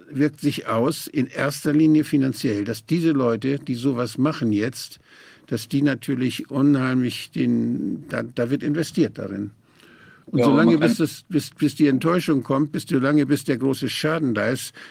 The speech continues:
Speaker 1: steigen die
Speaker 2: Mhm.
Speaker 1: Kurse und dann fallen sie wieder. Und dann haben die ihre Ak-, Aktien schon längst verkauft. Es ist so
Speaker 2: Mhm.
Speaker 1: ein, es ist so ein Betrug, es ist so ein,
Speaker 2: Ja,
Speaker 1: ein
Speaker 2: ich meine,
Speaker 1: Hype. Ja.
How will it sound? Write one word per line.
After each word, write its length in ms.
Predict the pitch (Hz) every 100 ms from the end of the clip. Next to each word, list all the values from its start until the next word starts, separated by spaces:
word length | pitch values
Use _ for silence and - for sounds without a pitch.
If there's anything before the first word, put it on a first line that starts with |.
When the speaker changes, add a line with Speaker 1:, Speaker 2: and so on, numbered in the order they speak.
| -
Speaker 1:
steigen 400 | - 143 143 135
die 80 |
Speaker 2:
Mhm. 60 | 107
Speaker 1:
Kurse 400 | 131 123 120 151
und 180 | 131 127
dann 180 | 127 123
fallen 320 | 143 135 123
sie 180 | 110 104
wieder. 200 | 107 107
Und 80 |
dann 160 | 104 117
haben 140 | 135
die 120 | 131 147
ihre 220 | 143 139
Ak-, 240 | 131 -
Aktien 320 | 147 - 147
schon 220 | 127 143 127
längst 240 | 123 107
verkauft. 540 | 127 - 110 104 - - - -
Es 140 | - 139
ist 180 | -
so 120 | 107 151
Speaker 2:
Mhm. 60 |
Speaker 1:
ein, 480 | 139 139 131 135 -
es 120 | 131
ist 140 | 147 -
so 100 | 151
ein 220 | 143 143
Betrug, 500 | 127 - - 147 156
es 160 | 117 110
ist 140 | 127
so 140 | - 127
ein, 460 | 123 120 120 117 110 _ - - - 110
Speaker 2:
Ja, 80 |
Speaker 1:
ein 140 | 120 120
Speaker 2:
ich 60 | 113
meine, 160 | 127
Speaker 1:
Hype. 280 | 143 - - _ _ _ _ _ _
Ja. 180 | 135 117